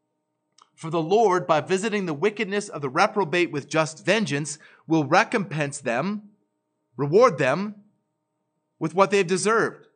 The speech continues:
And as he sanctifies those whom he has previously resolved to glorify, you also crown their good works, but not on account of any merit." But it's not that you're getting something that, that, that you deserve.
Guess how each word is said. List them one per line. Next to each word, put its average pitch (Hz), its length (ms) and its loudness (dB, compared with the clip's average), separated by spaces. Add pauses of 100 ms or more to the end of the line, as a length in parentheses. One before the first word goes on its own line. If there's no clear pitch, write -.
(1200)
And 185 440 0
as 170 200 -2
he 202 80 -2
sanctifies 185 1040 0 (200)
those 208 300 2
whom 190 160 -6
he 190 40 2
has 175 100 -2
previously 208 520 -6
resolved 175 400 0
to 160 80 -4
glorify, 156 800 0 (200)
you 180 120 2
also 190 320 2
crown 226 440 2
their 202 120 0
good 156 180 -2
works, 131 380 -2 (160)
but 156 160 -2
not 170 340 2
on 160 100 -2
account 160 520 -2 (180)
of 147 100 -6
any 156 220 -2
merit." 135 540 -4 (1160)
But 131 100 -8
it's 147 100 -8
not 208 140 2
that 208 40 -8
you're 190 140 0
getting 185 340 -2
something 180 380 -4
that, 156 400 -8
that, 156 260 -10
that 156 140 -8
you 175 180 -6
deserve. 165 480 -4